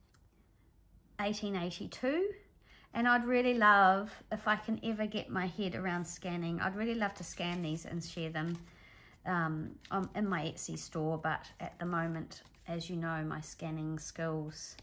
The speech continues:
or my scanner, my printer scans things, and it does not catch the beautiful sepias. It goes, all the sepia here would be pink,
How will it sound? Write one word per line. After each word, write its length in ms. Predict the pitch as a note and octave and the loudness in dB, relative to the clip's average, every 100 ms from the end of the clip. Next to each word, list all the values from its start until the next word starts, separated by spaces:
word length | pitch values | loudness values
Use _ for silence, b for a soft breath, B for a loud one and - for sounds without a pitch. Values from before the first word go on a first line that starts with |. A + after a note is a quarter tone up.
| B B B B - | B B B B -4
or 220 | F#3+ F#3 | -2 2
my 140 | F#3 | 0
scanner, 500 | E3+ - F#3+ E3+ D#3+ | 0 -2 -2 0 2
my 160 | E3 D#3+ | 0 -2
printer 400 | - E3 D3+ D#3 | -4 -4 -4 -4
scans 500 | D3+ - D#3 D3 D3+ | -8 -4 -4 -2 -4
things, 500 | - C#3+ C#3+ C#3 - - - - - - - - - - B B B B B B - | -6 -6 -6 -8 -14 -20 -20 -20 -20 -20 -20 -20 -20 -20 B B B B B B -10
and 120 | D3+ | -8
it 100 | B2+ | -2
does 260 | D#3 D#3 F3+ | -2 0 -2
not 460 | F3+ D3 - - - - - - | 0 0 -4 -10 -20 -20 -20 -12
catch 380 | D#3 B2+ - | -8 -8 -10
the 80 | - | -12
beautiful 460 | E3 E3+ D#3+ - D3+ | -8 -6 -6 -8 -10
sepias. 680 | - D#3 D#3 F#3+ G3+ A#3 | -6 -4 -4 -4 -4 -4
It 140 | G3 - | -6 -4
goes, 320 | D3+ D3+ E3 | -4 -4 -6
all 220 | - F3 F3+ | -4 -2 -2
the 120 | E3+ | -4
sepia 600 | - - F#3 - D#3+ D3+ | -4 -6 -6 -4 -4 -2
here 460 | E3+ F3 B2+ B2+ B B B B B - | -2 -2 -2 -4 B B B B B -8
would 160 | F3+ | -4
be 120 | E3 E3+ | -2 -2
pink, 480 | E3+ F#3+ D4+ - | -2 -2 -2 -6